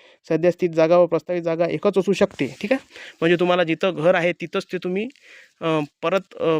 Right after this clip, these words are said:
फोटो काढायचा आहे, म्हणजे तुम्हाला तिथंच बांधायचं असेल तर, किंवा दुसरीकडे जर असेल तर पंधरा मीटरपर्यंत जास्त नसावी. मोबाईल लोकेशन on करावे आणि रिमार्कमध्ये जे आहे ते व्हॅकंट साईट लिहून नेक्स्ट बटनावर क्लिक करावे, कारण ब्लँक जे आहे ते घेत नाही.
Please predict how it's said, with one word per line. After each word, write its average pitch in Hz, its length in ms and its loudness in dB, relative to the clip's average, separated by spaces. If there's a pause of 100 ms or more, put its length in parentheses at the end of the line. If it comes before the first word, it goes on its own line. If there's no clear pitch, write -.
फोटो 165 200 2
काढायचा 160 300 2
आहे, 175 80 4
म्हणजे 170 220 -2
तुम्हाला 165 280 0
तिथंच 170 220 -4
बांधायचं 160 320 2
असेल 185 300 -2
तर, 143 100 0 (380)
किंवा 180 160 2
दुसरीकडे 175 460 0
जर 180 120 2
असेल 175 240 0
तर 202 60 0
पंधरा 165 280 2
मीटरपर्यंत 160 600 0
जास्त 185 340 -4
नसावी. 147 300 -2 (600)
मोबाईल 165 260 4
लोकेशन 180 340 2
on 175 140 2
करावे 185 240 2
आणि 196 160 0
रिमार्कमध्ये 175 760 -2
जे 180 80 0
आहे 165 140 -2
ते 170 160 -2
व्हॅकंट 196 400 -6 (300)
साईट 202 240 -2
लिहून 175 280 2
नेक्स्ट 180 200 -4
बटनावर 160 320 -4
क्लिक 170 160 -4
करावे, 143 220 -2
कारण 180 220 0 (340)
ब्लँक 175 400 4
जे 196 80 0
आहे 190 120 2
ते 196 100 -2
घेत 185 240 -2
नाही. 131 140 -8